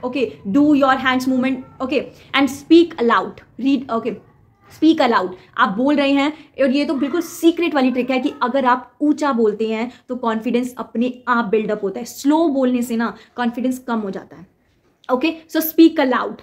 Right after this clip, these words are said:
Okay, use hands movement. Okay, you will be open with this language. Such way, you will start loving this language once you do this. I promise you that once you do this challenge,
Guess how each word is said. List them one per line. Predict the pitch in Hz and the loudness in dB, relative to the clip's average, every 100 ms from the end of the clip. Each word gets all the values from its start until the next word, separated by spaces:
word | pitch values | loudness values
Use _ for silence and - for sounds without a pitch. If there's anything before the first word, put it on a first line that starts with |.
| - | -8
Okay, | 254 320 202 269 | -4 -4 0 2
use | 311 - | 2 0
hands | 254 269 262 | -2 0 0
movement. | 240 220 190 190 _ _ _ _ | 0 0 -6 -12 _ _ _ _
Okay, | 254 285 | -6 -2
you | 247 | 0
will | 254 294 | 0 -2
be | - | 0
open | 311 240 339 294 | 0 2 0 2
with | 247 | 0
this | 277 269 | -2 -4
language. | 202 190 180 - _ _ _ _ _ | -6 -8 -12 -14 _ _ _ _ _
Such | - - 269 - | -12 -6 -4 -2
way, | 262 269 247 | -2 -2 -2
you | 240 262 | -2 0
will | 285 | -2
start | - - 220 233 | -4 -4 -2 -2
loving | 226 208 220 | -2 -2 -2
this | 226 233 | -4 -6
language | 202 202 214 208 - | -8 -6 -6 -8 -12
once | 220 220 262 | -8 -6 -4
you | 254 | -6
do | - 254 | -2 -2
this. | 247 202 - - _ _ - | -2 -4 -8 -18 _ _ -6
I | 262 - - - | -6 -6 -16 0
promise | 320 349 392 392 | 2 2 0 0
you | 269 262 302 - _ | 0 0 -2 -10 _
that | 196 240 269 - - _ _ _ _ _ _ _ 254 | 2 4 4 -2 -20 _ _ _ _ _ _ _ -6
once | 240 285 285 | -2 0 2
you | 320 | 2
do | 220 170 285 320 | 2 0 2 2
this | 330 330 | 2 0
challenge, | 311 269 285 294 | 0 2 0 -4